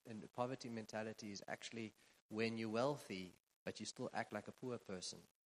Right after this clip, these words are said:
That's a poverty mentality. And actually, Jesus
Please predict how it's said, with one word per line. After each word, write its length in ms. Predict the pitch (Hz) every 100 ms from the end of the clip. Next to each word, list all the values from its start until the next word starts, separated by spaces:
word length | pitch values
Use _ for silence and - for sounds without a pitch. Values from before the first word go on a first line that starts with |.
| _ _ _ _ _
That's 180 | 101 -
a 60 | -
poverty 420 | - 101 107 104
mentality. 600 | 98 92 98 95 92 87
And 120 | 92 - _ _ -
actually, 520 | 143 - - 98 95 _ _ _ _ _ _ -
Jesus 800 | 117 127 123 107 95 - -